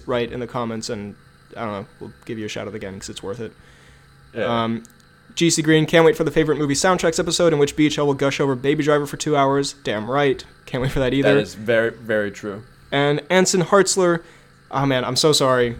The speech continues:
Speaker 1: I, <laughs> this, I feel so mean 'cause we read all the other comments and now this one, it's a, it's, it's, it's a long comment. I'm sure based on Anson's track record,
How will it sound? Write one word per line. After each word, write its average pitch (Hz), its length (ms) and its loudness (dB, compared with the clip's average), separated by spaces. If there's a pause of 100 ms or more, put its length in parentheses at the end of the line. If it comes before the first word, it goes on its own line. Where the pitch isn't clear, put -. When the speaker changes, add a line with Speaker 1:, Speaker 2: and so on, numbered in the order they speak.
(140)
Speaker 1:
I, 123 220 -2 (1500)
<laughs> - 0 - (640)
this, - 440 -4
I 202 80 2
feel 202 240 2
so - 240 6
mean 185 220 6
'cause 175 120 2
we 170 80 4
read 175 140 6
all 170 100 8
the 165 80 8
other 165 120 8
comments 165 380 6
and 160 60 -2
now 156 100 2
this 160 200 2
one, 165 260 -2 (200)
it's 165 140 4
a, 185 120 8
it's, 190 180 6
it's, - 420 0
it's 160 120 -2
a 160 40 4
long 180 240 8
comment. 175 300 4
I'm 156 140 0
sure 196 220 4
based 175 280 0
on 156 80 0
Anson's 151 380 -4
track 151 280 2
record, 123 300 -4